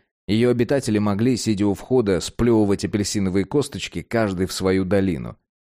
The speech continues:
Здесь обосновался Билл, которому было поручено руководить раскопками Моронга-Ута.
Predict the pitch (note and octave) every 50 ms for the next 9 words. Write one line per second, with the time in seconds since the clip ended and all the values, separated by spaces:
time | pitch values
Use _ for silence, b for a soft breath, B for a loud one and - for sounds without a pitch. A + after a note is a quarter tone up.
0 | _ _ - G#2 G#2+ B2+ E3+ F3 - B2+ G#2 G2+ G#2 - B2 A2 A2+ A#2 A2+ -
1 | - A#2 A2 A#2 B2+ F3 G3 G3+ G3+ F3+ - - _ - A2+ G#2 - C3+ B2 A#2+
2 | A#2 A2+ A2 G2+ A2 G#2+ G#2 F#2+ - G2+ F#2+ B2 C#3+ C3+ - A2+ G#2+ G2 F#2+ E2+
3 | - F#2+ F#2 F2+ F2+ F#2 - - E2 E2 - - - D3 C#3+ C#3+ - - G#2+ G#2+
4 | G2+ F#2 - _ _ _ _ - F#2 G2+ G2+ F#2 F#2+ G2 G2 F#2 F#2 E2+ F#2 E2+
5 | - - A2 F#2+ E2+ - - - - -